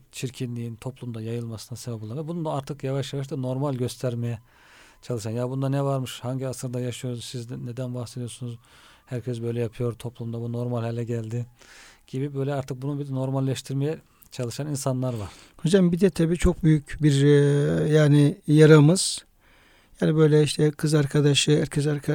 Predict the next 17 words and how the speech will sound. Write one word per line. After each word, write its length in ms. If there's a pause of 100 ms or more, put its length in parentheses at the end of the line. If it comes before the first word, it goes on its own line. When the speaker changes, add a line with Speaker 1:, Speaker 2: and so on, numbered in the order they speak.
Speaker 2:
erkek 300
arkadaşı, 640 (440)
yani 220
liselerde, 680
üniversitelerde 1000 (680)
bu, 460
e, 60 (480)
hiç, 260
e, 420
bizim 580
ne 240
dini 420
ne 120
de 100
milli, 640 (200)
e, 40 (640)
değerlerimizle, 960